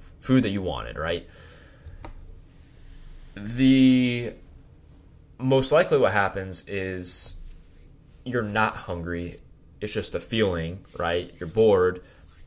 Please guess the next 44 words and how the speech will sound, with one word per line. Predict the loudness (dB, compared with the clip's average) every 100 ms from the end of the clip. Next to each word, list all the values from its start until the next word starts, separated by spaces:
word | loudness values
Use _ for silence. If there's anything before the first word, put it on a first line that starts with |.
| -10
and | -6 -4 -4 -4 -6 -8 -8 -10 -20 -20 -20 _ _
you | -12 -8
just | -6 -6 -10 -16
want, | -6 -4 -4
you | -4 0
have, | 2
want, | 2 0
like, | -2 -4
that | -6
hit | -6
of | -8
food, | -6 -6 -4
right? | -6 -6 -6
So | -2 0 0 -4 -18 -20 -20 -20 -20 -20 -20 -20 -20 _ -20 -20 -10
if, | -2 -2 -2
if | -6 -4
you | 0
tell | 4
yourself, | 4 2 -2
"No, | 0
I | -2
don't | 0
want | -2 -4
a | -6 -8
banana," | -8 -6 -4 -4
or, | -4
"I | -6
don't | -6
want | -8 -8
an | -8
apple," | -8 -6
or, | -6 -6 -8
"I | -10
don't | -10
want | -12
an | -12
orange," | -10 -10 -8 -10 -12 -16 -20 -20 -20 -20 -20 -18
then | -2 0
you're | 0
not | 2 6
hungry, | 10 10 8 -8 -10 -10 -10 -12 -16 -20 -20 -20 -20 -20 -20 -2
right? | 0 0 -2 -12 -6
So, | 6 10 10 8 4 -2 -18 -20 -8 4
um, | 6 8 6 4 -2 -10